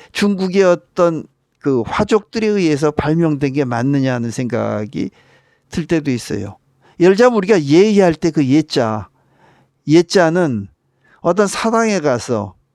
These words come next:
제기, 우리 보통 보면은 제사 때 쓰는 긴, 목이 긴 그릇들 있지 않습니까? 그 그릇에 뭔가를 올려놓은 모습이에요.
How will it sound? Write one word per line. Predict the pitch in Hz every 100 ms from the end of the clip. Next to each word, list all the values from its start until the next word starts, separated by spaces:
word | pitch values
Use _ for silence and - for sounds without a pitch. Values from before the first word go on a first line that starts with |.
| _ _ _ _ _ _ _ _ _ _ _ _ _ _ _ _ _ _ _ - _ _
제기, | - 147 170 160 160 139 110 _ _
우리 | - 160 180
보통 | 170 160 175 156
보면은 | 147 143 143 151 143
제사 | - 139 165 147
때 | - 143
쓰는 | - 147 143 139 -
긴, | - 160 165 165 160 147 _ _ _ _ _
목이 | 139 165 165 180
긴 | - - 160 147 139 - _ _ _
그릇들 | - 151 143 147
있지 | 127 -
않습니까? | 117 113 101 104 113 127 _ - - -
그 | 233 208
그릇에 | 190 175 - 175 180 127 104 _ _ -
뭔가를 | 147 196 196 214 233
올려놓은 | 190 135 143 226 285
모습이에요. | 269 180 139 113 98 78 71 101